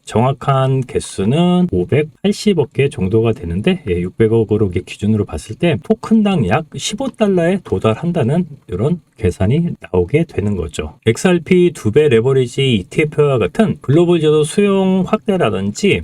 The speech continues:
그레이스케일, 벤액 등 아홉 개 대형 자산 운용사가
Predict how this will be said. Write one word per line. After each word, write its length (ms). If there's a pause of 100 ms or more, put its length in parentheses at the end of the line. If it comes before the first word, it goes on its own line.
(120)
그레이스케일, 920
벤액 480
등 440 (180)
아홉 340
개 140
대형 420
자산 440
운용사가 880